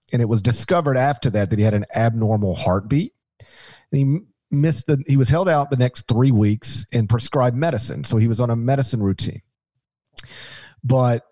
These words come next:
as the story goes, he personally believed, 'cause when he first came back, he was not the same player.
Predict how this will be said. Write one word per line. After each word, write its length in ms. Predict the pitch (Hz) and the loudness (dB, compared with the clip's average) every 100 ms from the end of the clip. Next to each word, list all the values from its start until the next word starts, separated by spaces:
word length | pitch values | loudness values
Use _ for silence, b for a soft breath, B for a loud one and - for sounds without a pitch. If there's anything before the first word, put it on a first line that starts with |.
| _ _ _ - | _ _ _ -4
as 180 | 113 98 | -2 -2
the 80 | 95 | -2
story 340 | - 120 104 | 0 2 2
goes, 560 | 98 156 147 120 110 - | 2 2 2 2 -2 -6
he 340 | - - 147 135 | -4 0 2 0
personally 680 | - 139 151 151 123 104 104 | -2 0 -2 -2 -2 -2 -2
believed, 340 | 101 95 95 | -2 -4 -4
'cause 240 | - 98 - | -4 -4 -6
when 160 | 113 117 | -8 -8
he 60 | |
first 260 | 104 131 113 | -8 -10 -8
came 140 | 117 | -8
back, 160 | 110 107 | -6 -6
he 80 | 110 | -6
was 160 | 101 | -8
not 160 | 104 92 | -8 -12
the 60 | - | -12
same 180 | 85 | -12
player. 380 | 78 98 - - | -10 -10 -12 -20